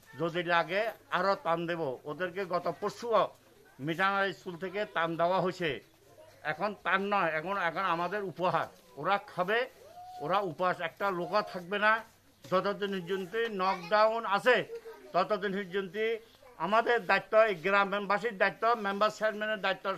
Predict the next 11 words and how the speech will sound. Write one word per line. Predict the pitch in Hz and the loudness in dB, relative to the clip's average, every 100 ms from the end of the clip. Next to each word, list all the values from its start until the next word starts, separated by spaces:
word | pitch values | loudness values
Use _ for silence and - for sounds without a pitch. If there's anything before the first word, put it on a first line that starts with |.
| - | -6
সমাজের | 202 202 202 185 | -4 -4 -4 -6
প্রতিনিধির | 190 196 226 247 254 196 | -8 -8 -10 -10 -10 -6
দায়িত্ব। | 180 - 117 - - - _ _ - | -6 -6 -14 -14 -20 -20 _ _ -8
আমরা | 190 240 | 2 2
এই | 226 | 4
দায়িত্ব | 208 196 220 247 294 - _ - | 0 0 0 0 -2 -14 _ 4
পালন | 214 214 208 | 6 6 4
করে | 190 226 | 0 2
যাব | 214 208 | 2 2
ইনশাল্লাহ। | 202 175 185 190 151 131 | 0 -2 -2 2 0 0
আপনারা | 147 160 190 220 247 | -6 -4 2 2 2